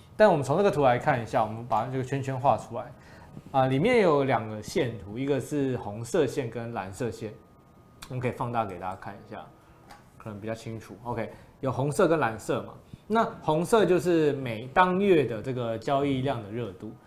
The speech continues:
但是蓝色这个是一整年的这个平均值，一整个月的平均值，所以那个蓝色会比较去缓和一点，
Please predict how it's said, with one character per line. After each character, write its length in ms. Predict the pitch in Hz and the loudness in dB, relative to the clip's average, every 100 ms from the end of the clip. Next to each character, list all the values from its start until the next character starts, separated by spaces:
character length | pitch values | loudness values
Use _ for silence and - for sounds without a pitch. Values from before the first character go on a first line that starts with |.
| - - - | -20 -20 -2
但 160 | 190 | 0
是 280 | 165 196 180 | 2 4 6
蓝 220 | 151 147 | 4 2
色 240 | 165 247 208 | 4 4 6
这 60 | |
个 140 | 175 151 | 4 2
是 340 | 180 170 165 | 2 0 0
一 100 | 202 | -2
整 260 | - 131 113 | -2 -4 -6
年 160 | 110 | -8
的 100 | 113 | -8
这 80 | 120 | -6
个 80 | 123 | -6
平 220 | 123 117 | -8 -10
均 240 | 113 131 127 | -6 -4 -6
值， 140 | - 87 127 - - - - - - - - - - - - | -10 -16 -20 -20 -20 -20 -20 -20 -20 -20 -20 -20 -20 -20 -8
一 60 | 160 | -4
整 140 | 147 | -4
个 60 | 123 | 0
月 140 | 143 | 0
的 80 | 131 | 0
平 200 | 117 110 | -4 -8
均 180 | 120 113 | -8 -8
值， 140 | 117 | -8
所 140 | 160 | -2
以 160 | 180 175 - - - - | 0 0 -6 -20 -20 -8
那 100 | 160 | -2
个 380 | 151 147 135 127 | 2 4 4 4
蓝 180 | 135 151 | 4 4
色 180 | 208 185 | 4 4
会 140 | 165 | 4
比 80 | 123 | 4
较 240 | 143 143 | 2 2
去 720 | 139 - 147 131 117 117 120 127 - | 2 -4 0 0 -2 -4 -6 -10 -6
缓 200 | 123 101 | -6 -6
和 240 | - 104 | -8 -6
一 120 | 110 | -4
点， 200 | 117 107 | -4 -8